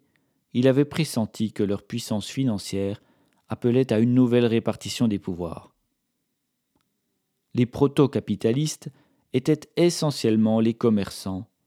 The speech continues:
banquiers et assureurs. De manière générale, la bourgeoisie cherchait à copier le style de vie de la noblesse, tout en la détestant par simple jalousie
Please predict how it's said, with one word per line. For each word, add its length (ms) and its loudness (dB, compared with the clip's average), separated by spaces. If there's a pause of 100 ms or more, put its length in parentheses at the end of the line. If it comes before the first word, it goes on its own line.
(200)
banquiers 760 -2 (320)
et 100 4
assureurs. 800 -4 (1040)
De 120 -2
manière 320 4
générale, 520 0 (560)
la 120 -4
bourgeoisie 640 -4
cherchait 400 -4
à 60 0
copier 560 0
le 120 -4
style 480 -4
de 100 -4
vie 200 0
de 100 0
la 120 0
noblesse, 500 0 (720)
tout 220 0
en 40 4
la 140 4
détestant 720 -2 (480)
par 160 -6
simple 300 -4
jalousie 720 0